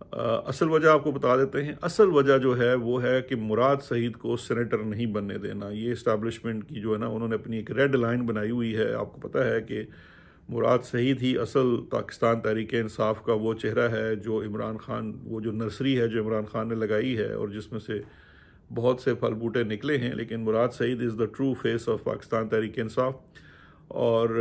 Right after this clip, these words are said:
अ, एस्टैब्लिशमेंट को वो एक आंख नहीं पाते हैं, जिसी की वजह से वो अंडरग्राउंड हैं। तो उनको उसका रास्ता रोकने के लिए ये तमाम कार्रवाई की जा रही है। उसी का रास्ता रोकने के लिए देखिए, ये जो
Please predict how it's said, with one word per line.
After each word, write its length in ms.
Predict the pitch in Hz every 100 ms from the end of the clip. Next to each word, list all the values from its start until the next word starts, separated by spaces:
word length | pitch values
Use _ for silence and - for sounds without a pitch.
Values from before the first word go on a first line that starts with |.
| 120 117 113 113 113
अ, 40 | -
एस्टैब्लिशमेंट 680 | - 139 131 143 135 123
को 100 | 117
वो 140 | 120 117
एक 200 | 117 117
आंख 180 | 113 110
नहीं 180 | 107
पाते 320 | 147 131 107 120
हैं, 240 | 113 117
जिसी 280 | 98 123 113
की 60 |
वजह 240 | 123 113 117
से 100 | 120
वो 140 | 117
अंडरग्राउंड 500 | 110 107 107 107 127
हैं। 200 | 120 117 - - - - _ -
तो 40 |
उनको 400 | - 180 190 185
उसका 300 | 185 175 185
रास्ता 340 | 147 135 -
रोकने 380 | 151 131 117 147
के 140 | 135 123
लिए 280 | 117 113
ये 180 | 120 123
तमाम 380 | 120 113 113 110
कार्रवाई 380 | 107 107 107 104
की 180 | 107 107
जा 160 | 107
रही 140 | 104 110
है। 60 |
उसी 220 | 135 139
का 120 | 190 170
रास्ता 320 | 151 139 156
रोकने 340 | 135 127 147
के 160 | 139 135
लिए 280 | 123 123 135
देखिए, 500 | - - 127 123 147
ये 200 | 135 139
जो 380 | 139 143 143